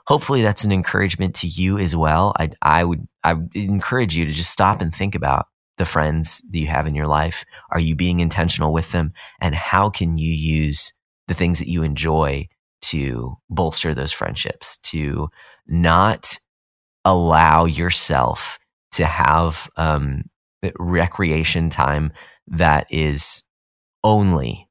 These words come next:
about yourself, that's purely about yourself?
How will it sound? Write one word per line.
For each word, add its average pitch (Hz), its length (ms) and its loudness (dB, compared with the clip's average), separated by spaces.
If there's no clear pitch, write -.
about 78 340 2
yourself, - 400 -4
that's 82 220 -6
purely 85 480 0
about 67 240 0
yourself? - 360 -6